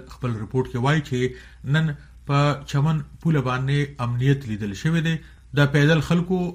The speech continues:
او د ګاډو تګ راتګ کېدو، خو دواړو خواو ته سخته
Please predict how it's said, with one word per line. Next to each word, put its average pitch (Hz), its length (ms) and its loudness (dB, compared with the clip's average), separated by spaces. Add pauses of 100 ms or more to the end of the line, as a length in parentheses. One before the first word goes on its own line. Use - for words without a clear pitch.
(100)
او 135 80 4 (460)
د 131 140 2
ګاډو 151 300 6 (380)
تګ 139 120 4 (100)
راتګ 113 280 -2 (140)
کېدو، 110 320 -2 (540)
خو 175 140 2 (440)
دواړو 151 320 6
خواو 143 320 2
ته 147 80 2 (480)
سخته 170 340 2